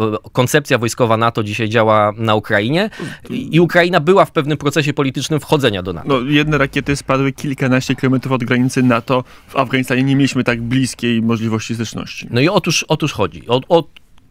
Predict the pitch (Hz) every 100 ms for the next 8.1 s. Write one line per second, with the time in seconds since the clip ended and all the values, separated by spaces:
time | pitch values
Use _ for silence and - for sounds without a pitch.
0 | - 123 110 - - - 139 113 - -
1 | - - 151 - 143 - 123 - 120 104
2 | 143 175 - - - - 180 180 110 90
3 | 90 - 131 - - - - 110 107 107
4 | 110 110 107 - 147 147 226 202 131 127
5 | 123 120 117 107 95 117 120 120 127 135
6 | 135 143 185 185 151 143 127 - 123 123
7 | 127 - 151 143 127 - 110 107 92 165